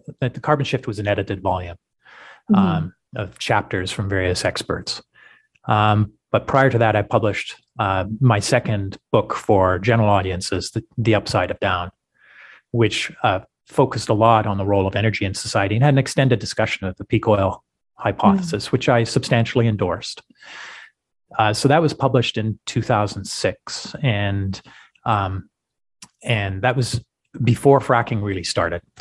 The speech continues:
Speaker 1: And I remember <clears throat> one expert I was consulting with said, "Watch this technology. This is going to be a big deal. It's
Speaker 2: Mm.
Speaker 1: gonna change the,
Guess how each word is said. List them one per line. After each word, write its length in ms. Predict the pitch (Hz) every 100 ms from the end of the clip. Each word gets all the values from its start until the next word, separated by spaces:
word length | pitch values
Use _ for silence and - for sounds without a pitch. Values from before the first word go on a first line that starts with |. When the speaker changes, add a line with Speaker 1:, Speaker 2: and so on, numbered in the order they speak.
| - _ _ 151
Speaker 1:
And 140 | 123
I 60 | 123
remember 340 | 120 139 135
<clears throat> 160 | 120 - 208 139 117 120
one 60 |
expert 360 | 117 - - 104
I 60 |
was 140 | 101 98
consulting 420 | 117 - 107 101
with 180 | 95 -
said, 260 | 113 92
"Watch 400 | 98 104 113 -
this 180 | 113 98
technology. 640 | - 98 - 98 92 - 92
This 220 | 101 -
is 60 | 104
going 180 | 95
to 60 | 92
be 100 | -
a 60 | 92 -
big 180 | 98 -
deal. 340 | 98 92 - _ _ - - -
It's 220 | 190 180
Speaker 2:
Mm. 40 | 175
Speaker 1:
gonna 160 | 110
change 480 | - 123 117 113 98
the, 300 | - 90 90